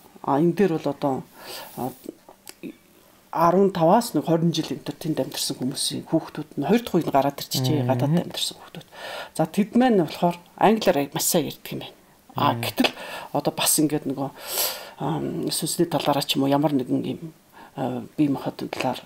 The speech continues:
Speaker 1: асуудал гараад ээж аав нар нь ирж үзүүлж байгаа байхгүй юу?
Speaker 2: Мм.
Speaker 1: За, тэгээд нөгөө хүүхдүүдтэйгээ би харьцуулж байгаа байхгүй. Яа, га, Монгол хүүхд харахад Монгол юм чи одоо монголоор л ярина.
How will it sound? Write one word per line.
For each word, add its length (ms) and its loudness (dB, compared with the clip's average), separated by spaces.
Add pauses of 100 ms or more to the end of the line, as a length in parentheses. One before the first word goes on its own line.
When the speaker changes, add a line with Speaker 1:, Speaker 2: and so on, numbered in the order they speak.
(140)
Speaker 1:
асуудал 400 -4
гараад 480 2
ээж 320 -2
аав 160 4
нар 160 -2
нь 80 0
ирж 240 -8
үзүүлж 400 0
байгаа 240 -4
байхгүй 140 0 (100)
юу? 0 -
Speaker 2:
Мм. 560 -6
Speaker 1:
За, 80 2
тэгээд 400 2
нөгөө 240 6
хүүхдүүдтэйгээ 840 -2 (200)
би 80 8
харьцуулж 560 0
байгаа 160 -10
байхгүй. 200 -6 (280)
Яа, 320 2
га, 140 2 (100)
Монгол 320 4
хүүхд 240 -8
харахад 240 6
Монгол 240 6
юм 160 0
чи 140 2
одоо 180 0
монголоор 400 4
л 80 -4
ярина. 240 -4